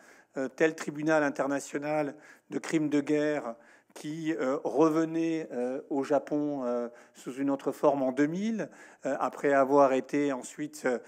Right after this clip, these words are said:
euh, créé à un autre moment ailleurs, hein, sous l'inspiration du tribunal du Vietnam de soixante-six, et cetera. Bref, on a, on a vu apparaître ce, euh, ce peuple, euh, par les voix,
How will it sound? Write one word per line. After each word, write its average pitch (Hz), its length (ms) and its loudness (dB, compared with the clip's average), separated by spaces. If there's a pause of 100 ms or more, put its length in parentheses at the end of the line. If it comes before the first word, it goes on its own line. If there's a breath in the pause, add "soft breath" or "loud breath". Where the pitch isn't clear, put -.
(260 loud breath)
euh, 123 380 4
créé 147 440 2
à 135 80 4
un 131 80 2
autre 147 220 0
moment 143 380 -2
ailleurs, 143 520 -2
hein, 123 140 -6 (100)
sous - 180 -16
l'inspiration 127 680 -4
du 131 100 -8
tribunal 131 360 -6
du 120 80 -14
Vietnam 131 340 -8
de 120 60 -12
soixante-six, 127 640 -12
et 127 60 -12
cetera. 139 440 -4 (480 loud breath)
Bref, 190 300 2
on 147 140 2
a, 151 180 6
on 143 160 2
a 151 100 6
vu 175 180 -2
apparaître 170 560 -2 (300)
ce, - 240 -10
euh, 131 680 -2
ce - 180 -4
peuple, 165 460 2
euh, 120 320 -4 (460 soft breath)
par 131 160 2
les 131 120 0
voix, 170 420 -4